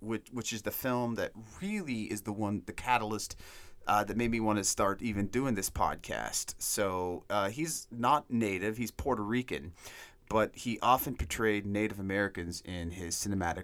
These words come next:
roles. And it's kinda funny, um, he starts out, you know, uh, pretty good, but when he kinda forgets that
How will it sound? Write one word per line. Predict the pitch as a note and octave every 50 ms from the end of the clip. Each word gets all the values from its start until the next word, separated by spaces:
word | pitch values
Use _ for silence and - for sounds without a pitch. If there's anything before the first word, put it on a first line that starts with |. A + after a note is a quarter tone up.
| - F#2
roles. | F#2 F#2 F#2 F#2 E2+ E2 D2 C2 - C2+
And | - F2+
it's | F2 -
kinda | - - A#2 A2 G2
funny, | - - G2+ G2 G2 F2+ F2+ E2+ A#1
um, | C#2 E2+ E2+ E2+ E2 D2
he | E2 G2+
starts | G#2 - - B2+ A#2 A2+ - A2+
out, | G#2+ G#2+ G2+ - - - -
you | G2+ G2+
know, | F#2+ F2+ F2 E2 E2 - - - - - - - - -
uh, | - F2+ F2+ F2+ F2 E2+ E2 D#2+ D#2 C2 - - - - - - -
pretty | - - F#3 G#3+ G#3+
good, | D3 B2 B2+ C#3 D3 C#3+ -
but | A2+ F#2+ - - - - - - - - - - - -
when | - C3 C3 C3
he | A#2+ A2 A2 G#2 G2+ - - - -
kinda | - C#3+ C#3 C3+ B2
forgets | - A2+ G#2 - - B2 A#2 A2 - -
that | G2+ G2 C#2+